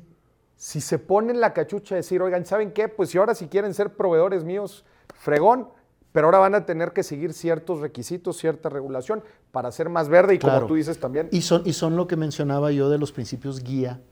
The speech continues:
Speaker 2: para proveedores.
Speaker 1: Claro.
Speaker 2: El decir, "Oye, derechos humanos,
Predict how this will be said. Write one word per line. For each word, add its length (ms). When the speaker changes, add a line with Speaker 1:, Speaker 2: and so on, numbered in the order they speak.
Speaker 2:
para 180
proveedores. 680
Speaker 1:
Claro. 140
Speaker 2:
El 140
decir, 280
"Oye, 220
derechos 440
humanos, 640